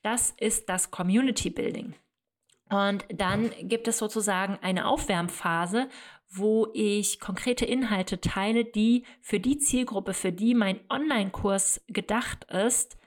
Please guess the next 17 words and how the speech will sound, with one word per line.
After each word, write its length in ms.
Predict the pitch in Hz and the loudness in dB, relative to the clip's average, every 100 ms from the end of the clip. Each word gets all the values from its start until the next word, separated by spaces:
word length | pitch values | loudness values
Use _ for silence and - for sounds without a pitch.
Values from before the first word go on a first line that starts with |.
| _ _ _ _ _ - - | _ _ _ _ _ -20 -12
quasi 300 | - 208 226 | -4 -2 0
speziell 600 | - - 190 - 208 220 | 0 -2 -2 0 2 2
und 140 | 214 185 | 0 -4
interessant 640 | 190 - 196 - 165 165 | -6 -2 -2 -2 -4 -4
sind. 340 | 165 160 - | -6 -8 -8
Und 240 | - 190 - | -4 -4 -2
bei 80 | |
Yoga 240 | 185 202 208 | 0 0 0
Business 360 | 196 196 185 | -2 -2 -2
Basics 560 | - 269 285 269 - - - - - | 0 2 2 0 0 -2 -4 -16 -12
sind 460 | 240 202 233 226 - _ _ _ _ _ | -4 0 2 2 -2 _ _ _ _ _
das 220 | 202 - | -2 2
ja 120 | 208 | 2
sozusagen 540 | 185 185 185 180 165 165 | 0 -2 -2 0 0 0
Yoga-Lehrerinnen, 1120 | 165 262 285 233 226 226 214 196 202 202 208 - - - | 2 2 2 2 2 2 0 2 2 2 -2 -8 -20 -12
die, 680 | - 170 208 226 233 240 247 - _ _ _ _ | -4 2 6 8 8 8 4 -2 _ _ _ _
ähm, 460 | 196 196 196 190 190 | -2 2 2 2 0